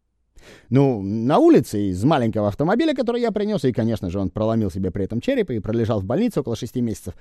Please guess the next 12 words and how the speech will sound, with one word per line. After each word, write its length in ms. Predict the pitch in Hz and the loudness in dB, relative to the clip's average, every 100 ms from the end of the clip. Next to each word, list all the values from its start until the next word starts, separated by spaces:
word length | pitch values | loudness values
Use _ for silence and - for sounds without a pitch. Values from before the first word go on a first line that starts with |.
| - - _ | -20 -20 _
И 80 | 120 | -4
с 40 | - | -2
тех 180 | - | -2
пор 140 | - 123 | -2 -2
с 80 | - | 0
ним 600 | 95 82 73 64 65 101 | -2 -2 -6 -12 -8 -4
не 80 | 113 | -4
все 140 | 101 | -4
в 40 | 82 | -2
порядке, 380 | 147 202 - | 0 0 -2
но 240 | 85 117 107 - - - - - - - - _ - _ _ _ - | -4 -4 -6 -12 -20 -20 -20 -20 -20 -20 -20 _ -20 _ _ _ -14
<laughs> 640 | - - - - - - | -14 -14 -20 -20 -20 -20